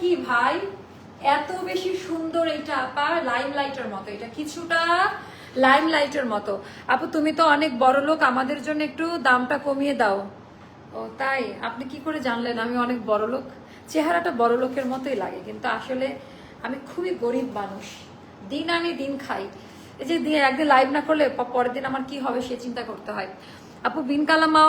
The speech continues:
অর্ডার করেছিলাম লং কুর্তিটা, আপু একটু ওয়েট করতে হবে,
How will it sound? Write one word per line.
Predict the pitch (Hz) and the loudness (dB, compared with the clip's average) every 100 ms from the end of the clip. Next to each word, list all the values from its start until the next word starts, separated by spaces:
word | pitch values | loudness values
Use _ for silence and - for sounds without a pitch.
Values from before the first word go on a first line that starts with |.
| 302 | 8
অর্ডার | 285 302 | 6 0
করেছিলাম | 302 311 320 311 311 269 | 0 -2 -2 0 2 2
লং | 262 277 | 0 -2
কুর্তিটা, | 285 - 302 294 | -8 -10 -2 -2
আপু | 262 277 302 | -2 -4 -6
একটু | 311 - 370 370 453 339 254 - | -6 -6 0 2 2 -2 -4 -2
ওয়েট | 262 - | -2 -2
করতে | 247 - 220 | -8 -6 -8
হবে, | 208 | -6